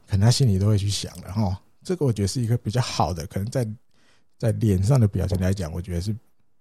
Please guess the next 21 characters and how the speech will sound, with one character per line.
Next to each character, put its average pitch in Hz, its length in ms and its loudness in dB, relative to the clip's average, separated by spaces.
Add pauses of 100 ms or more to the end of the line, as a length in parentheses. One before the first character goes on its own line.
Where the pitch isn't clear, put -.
(140)
让 143 180 0
人 104 140 2
看 123 180 4
觉 98 100 0
得 90 60 0
他 120 180 -2 (260)
应 185 140 6
对 156 160 8
比 123 120 2
较 123 100 4
轻 117 300 2
松 98 260 2
了， 90 100 -2
哦。 101 240 -2 (880)
然 127 160 -4
后 160 160 0
另 196 200 2
外 196 120 4
这 185 180 4
一 202 80 8
天， 180 640 4